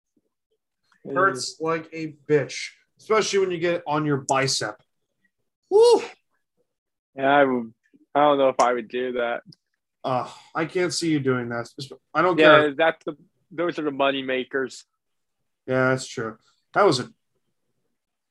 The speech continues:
Speaker 2: oh, jeez. Lockett had that, too. He,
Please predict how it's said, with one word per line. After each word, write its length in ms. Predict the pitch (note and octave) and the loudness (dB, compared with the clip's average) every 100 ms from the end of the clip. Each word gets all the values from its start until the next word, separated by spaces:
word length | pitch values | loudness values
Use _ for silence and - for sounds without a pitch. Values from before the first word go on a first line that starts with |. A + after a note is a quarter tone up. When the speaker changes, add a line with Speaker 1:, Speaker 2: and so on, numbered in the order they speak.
| _ _ - | _ _ -6
Speaker 2:
oh, 240 | C#3 - | -4 -4
jeez. 800 | - - A#2 A2+ A2 - - - - - F3+ D#3+ - - | -8 -12 -10 -8 -8 -8 -10 -14 -16 -12 -12 -12 -12 2
Lockett 400 | F#3+ D4+ A#3 D3+ | 4 4 2 2
had 300 | E3 F3 D3 | 4 4 4
that, 200 | B2+ C3 | 0 0
too. 220 | D3 C3 | 0 0
He, 400 | C#3 F#3 F#3 | 0 -6 -10